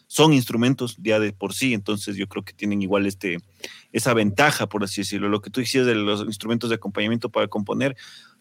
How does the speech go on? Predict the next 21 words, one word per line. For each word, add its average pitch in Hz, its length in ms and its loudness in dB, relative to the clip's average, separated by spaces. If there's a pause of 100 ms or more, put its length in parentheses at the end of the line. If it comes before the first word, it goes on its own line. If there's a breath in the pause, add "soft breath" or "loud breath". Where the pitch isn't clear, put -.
(140)
muy, 143 380 8 (140)
muy 127 200 8
cierto. 160 600 2
También, 214 400 4 (300)
claro, 202 320 8
yo 196 140 6
creo 247 180 6
que 240 100 4
es 233 80 0
como 208 200 0
tú 208 120 2
dijiste, 160 420 4 (540 loud breath)
tal 175 160 6
vez 220 220 8
el, 208 160 6
el, 147 440 6 (120)
el 123 80 2
acercamiento, 156 560 4
digamos, 156 320 6
de 147 60 4
aquí, 135 340 2